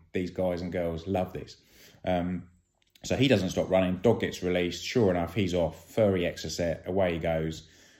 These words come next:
and, uh, does police dog's favourite thing in the world, and it's fantastic. You know, it is like something off the telly, quite frankly. He gets brought down by this massive Alsatian, which is the sort of standard,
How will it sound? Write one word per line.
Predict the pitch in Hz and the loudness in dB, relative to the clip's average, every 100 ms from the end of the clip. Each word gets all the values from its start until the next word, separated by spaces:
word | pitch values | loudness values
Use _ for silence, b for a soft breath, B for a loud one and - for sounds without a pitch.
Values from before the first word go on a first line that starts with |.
| b | b
and, | 87 87 85 82 | -4 -2 -2 0
uh, | 90 87 82 - - | 0 0 -2 -8 2
does | 98 90 | 4 2
police | - - 123 104 - | -2 -2 0 0 0
dog's | 92 82 | -2 -2
favourite | - 120 101 85 | 0 4 4 0
thing | 80 90 | -4 -2
in | |
the | 85 | -2
world, | 87 87 85 82 B B B | 0 2 2 -2 B B B
and | - 92 | -4 -4
it's | 85 | -2
fantastic. | - 101 120 117 - 78 - - | 0 2 2 0 0 -6 -8 -4
You | 98 | -2
know, | 82 | 0
it | 78 101 | 0 2
is | 120 | 4
like | 101 | 2
something | 95 107 101 | 0 0 0
off | 101 | -2
the | |
telly, | - 110 90 | 0 0 2
quite | 87 80 | -2 -2
frankly. | 98 85 82 | -2 -2 -2
He | 80 117 | 0 2
gets | 101 90 | 2 -2
brought | - 101 82 | 0 0 0
down | 98 95 85 | 2 0 2
by | 87 | -2
this | 87 82 | -2 -2
massive | 101 98 - 90 | -2 -2 -2 -2
Alsatian, | 82 - 95 90 - 76 78 B B B B | -2 0 0 -2 -4 -10 -12 B B B B
which | 85 - | -8 -6
is | 85 | -6
the | 80 | -6
sort | - 78 | -6 -6
of | - | -6
standard, | - 98 92 87 82 80 | -4 -2 -2 -2 -4 -6